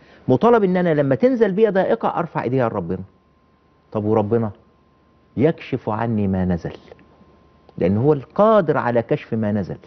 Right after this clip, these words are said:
طيب ظل ما نزل بي فترة من الزمان، إذن الحكيم هو الذي أبقاه علي فترة من الزمان. فما أبقى الله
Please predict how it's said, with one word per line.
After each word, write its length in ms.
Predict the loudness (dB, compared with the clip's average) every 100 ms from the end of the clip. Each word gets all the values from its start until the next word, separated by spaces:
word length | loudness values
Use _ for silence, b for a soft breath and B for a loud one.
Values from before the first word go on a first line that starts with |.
| b b b b
طيب 200 | 2 2 0 -10 _ _ -4
ظل 380 | 2 2 2 4
ما 180 | 4 4
نزل 400 | 4 4 4 4
بي 280 | 2 0 -6 _ _ _
فترة 480 | -4 -2 -6 -4
من 220 | -4 -2 -4
الزمان، 440 | -4 -4 -4 -6 -10 b b b b 0
إذن 360 | 2 2 -2 -8 _ -2
الحكيم 720 | -2 -2 -4 0 0 -2 -8 _ _ _ _ _ _
هو 120 | 0 2
الذي 340 | 2 2 0 0
أبقاه 420 | -4 -4 0 0
علي 300 | 0 -2 -4
فترة 360 | -6 -10 -8
من 200 | -4 -4
الزمان. 320 | -4 -4 -6 -8 b b b b b
فما 340 | 0 2 2
أبقى 420 | 0 -2 -4 -2 -2
الله 520 | 2 2 2 -2